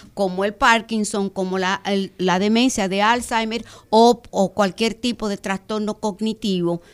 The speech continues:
que pueda ocurrir, porque yo estoy convencida, pero no, eso no se ha demostrado, que el covid, eh, deja a la gente un poquito lento, lento, pero eso tiene que ser medido,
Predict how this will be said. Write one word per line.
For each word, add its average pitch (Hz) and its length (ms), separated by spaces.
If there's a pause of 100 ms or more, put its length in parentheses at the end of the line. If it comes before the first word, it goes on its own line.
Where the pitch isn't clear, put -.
(160)
que 196 140
pueda 202 320
ocurrir, 185 440
porque 190 460
yo 196 220
estoy 262 260
convencida, 226 840 (360)
pero 214 260
no, 226 340
eso 247 260
no 226 160
se 233 160
ha 226 80
demostrado, 208 760 (420)
que 233 360 (200)
el 214 240
covid, 220 340 (400)
eh, 208 240
deja 214 260
a 226 40
la 214 140
gente 214 300
un 214 120
poquito 214 480
lento, 190 720
lento, 196 720 (280)
pero 262 340
eso 262 520 (340)
tiene 269 400
que 247 120
ser 254 300
medido, 202 840